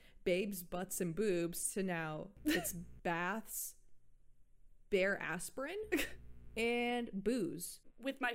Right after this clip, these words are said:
Speaker 2: first job here in L A, I think they thought I was, like, a raccoon or something, because every five minutes I would go back to the snack bar and I would steal chips or something, because I was like, "I need to keep myself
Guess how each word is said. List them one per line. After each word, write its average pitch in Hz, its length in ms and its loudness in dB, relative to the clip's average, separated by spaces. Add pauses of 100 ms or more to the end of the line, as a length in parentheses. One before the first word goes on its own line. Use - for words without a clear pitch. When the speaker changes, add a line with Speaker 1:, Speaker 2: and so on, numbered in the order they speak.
(120)
Speaker 2:
first 277 360 2
job 226 260 0
here 220 200 -8
in 220 100 -8
L 220 140 -8
A, - 260 -10 (680)
I 254 60 -4
think 339 220 6
they 403 120 6
thought 226 420 0
I 226 60 0
was, 226 140 0
like, 226 160 -6
a 226 40 -6
raccoon 214 460 -6
or 233 100 -8
something, 262 600 -4 (380)
because 277 360 2
every 262 240 0
five 254 320 -2
minutes 240 540 -6
I 247 80 0
would 247 160 -4
go 262 220 -4
back 254 320 -4
to 285 100 -10
the 240 100 -4
snack 233 480 -8
bar 320 220 -6 (580)
and 294 160 2
I 247 80 4
would 254 140 -2
steal 240 320 -2
chips - 500 -8
or 226 320 -2
something, 262 600 4
because 240 220 -4
I 254 80 4
was 247 120 2
like, 247 220 2 (260)
"I 262 120 4
need 269 220 6
to 508 100 0
keep 339 220 4
myself 285 420 8